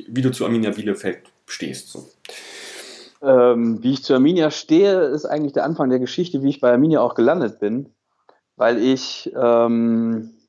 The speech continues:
Speaker 2: Arminia-Fan war und bin und, äh, tatsächlich früher klassischer Weg, Dauerkarte, Stehplatztribüne, mal auf der, mal auf der Sitzplatzseite im Block J in der Kurve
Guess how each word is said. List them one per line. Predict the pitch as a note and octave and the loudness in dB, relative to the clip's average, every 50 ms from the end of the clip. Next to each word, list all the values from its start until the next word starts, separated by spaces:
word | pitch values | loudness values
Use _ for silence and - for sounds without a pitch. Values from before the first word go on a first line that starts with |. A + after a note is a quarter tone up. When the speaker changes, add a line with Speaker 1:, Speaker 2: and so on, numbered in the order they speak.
| _ _ - _ - | _ _ -20 _ -4
Speaker 2:
Arminia-Fan | B2 B2 C#3 C#3 C#3 C3+ C3+ - D3+ D3 D3+ D#3 D3+ D3 G#2+ - - - - - | 0 2 4 4 4 2 2 0 0 2 2 2 0 -2 -6 -8 -14 -20 -16 -6
war | B2+ C3+ C#3+ D#3 E3+ F3+ D3+ | -2 0 0 2 2 0 0
und | D#3 C3+ B2+ | -2 -2 0
bin | - D#3+ F3 G#3 A3 A#3+ - - - _ _ _ _ _ _ _ _ _ _ _ _ _ _ _ | 0 2 2 2 0 -2 -4 -8 -16 _ _ _ _ _ _ _ _ _ _ _ _ _ _ _
und, | - C3+ C3 C3 C3 C3 B2+ C3 - - | -4 -2 0 2 2 0 0 -4 -8 -8
äh, | - - B2+ C3 B2+ B2 B2 B2 B2 | -4 0 2 2 4 4 4 2 2
tatsächlich | - C3 A#2 A2+ C3+ C3+ C3 B2+ B2 | 0 -2 -2 0 0 2 2 2 0
früher | B2 - - C3 C#3+ C#3 C#3 C3+ C3 B2 A2+ G#2+ D2+ E2+ E2 G2+ - | -2 -2 0 2 4 4 4 2 2 0 -2 -4 -8 -10 -14 -16 -8
klassischer | - C3+ C3+ C3+ C3+ C#3 B2+ C3 A#2+ A2+ | -4 -2 -2 -2 -2 -2 -2 -2 0 2
Weg, | B2 C3+ C3+ C#3 C3 C3 | 2 2 4 2 2 2
Dauerkarte, | C3+ B2+ B2+ B2+ B2 - C3 B2 C3 B2 | 0 0 0 0 0 0 -2 -2 -2 -6
Stehplatztribüne, | - - C#3 C#3 C3+ B2+ B2+ - - B2 B2 C3 B2+ B2+ C3 B2+ B2+ B2+ B2+ A#2 G2+ | -6 -6 -6 -4 -4 -4 -4 -4 -6 -4 -2 0 2 2 2 4 4 4 2 2 0
mal | A2+ A#2+ A#2+ B2 A#2+ | 0 0 0 0 0
auf | A#2+ A#2+ B2+ | 0 0 2
der, | B2 A#2+ A#2+ G#2+ - - A2+ | 2 2 2 0 -4 -8 -12
mal | - A2+ A#2 A#2 A#2+ B2+ | -6 -2 -2 0 0 0
auf | A#2+ A#2+ - | -2 -2 -2
der | B2+ A#2 A2+ A2+ A2+ A2+ A#2 A2+ A2+ A2+ | 0 2 2 4 4 2 2 0 -2 -2
Sitzplatzseite | D3 D#3 D#3 - - D3 C3+ C3 C3 - C3+ C3 C3 C3 C3 C3+ | -2 -4 -4 -2 0 0 0 2 2 2 2 2 2 2 2 2
im | C3 B2+ B2 A#2 A#2 A#2+ A#2+ A#2+ A#2+ - _ | 2 2 2 0 0 -2 -4 -4 -6 -12 _
Block | C3+ B2 B2+ B2+ A#2+ B2 | -16 -4 -2 0 0 0
J | B2 B2 C#3 D3 C#3+ | 0 2 2 2 0
in | C#3 B2+ B2+ | -2 -2 -2
der | B2+ B2 | -2 -2
Kurve | - - C#3+ C#3+ C#3+ C3+ C3+ C3+ C3+ C3+ | -2 -2 -2 0 0 2 2 0 0 0